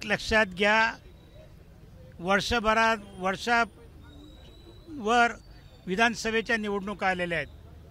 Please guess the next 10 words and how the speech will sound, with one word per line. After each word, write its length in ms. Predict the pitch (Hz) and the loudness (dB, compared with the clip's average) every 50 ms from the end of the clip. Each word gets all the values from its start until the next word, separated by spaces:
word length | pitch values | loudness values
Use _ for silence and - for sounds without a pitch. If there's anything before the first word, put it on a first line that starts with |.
| - - - - - - - - 151 | -20 -20 -20 -20 -20 -20 -14 -8 -6
गेल्या 300 | 175 190 196 208 214 196 | -4 -2 0 0 0 0
साडेतीन 480 | - - 202 196 196 190 - 226 226 | -2 -4 -4 -4 -4 -6 -8 -8 -10
चार 280 | 202 - 226 214 214 208 | -6 -2 -2 0 0 0
वर्षामध्ये 600 | 208 202 180 - 214 208 202 202 196 190 214 208 | -2 -4 -4 -4 -6 -4 -4 -6 -6 -6 -6 -8
सुनील 340 | - - - 185 180 196 208 196 180 | -8 -10 -10 -8 -8 -8 -8 -8 -8
टिंगरेंनी 420 | 214 196 185 202 202 208 202 208 | -8 -8 -6 -6 -6 -6 -6 -8
त्या 240 | 214 - - 208 208 | -8 -6 -4 -4 -2
मतदारसंघामध्ये 920 | 202 202 196 - - 202 208 202 185 - 202 202 196 202 196 196 196 190 202 | -2 -4 -6 -6 -4 -4 -2 -4 -4 -4 -8 -6 -6 -6 -6 -6 -6 -6 -8
केलेली 460 | 170 - 202 190 180 196 196 196 202 | -8 -8 -8 -6 -6 -6 -6 -6 -8
कामं 400 | - - 185 180 185 190 190 | -6 -4 -4 -2 -2 -4 -6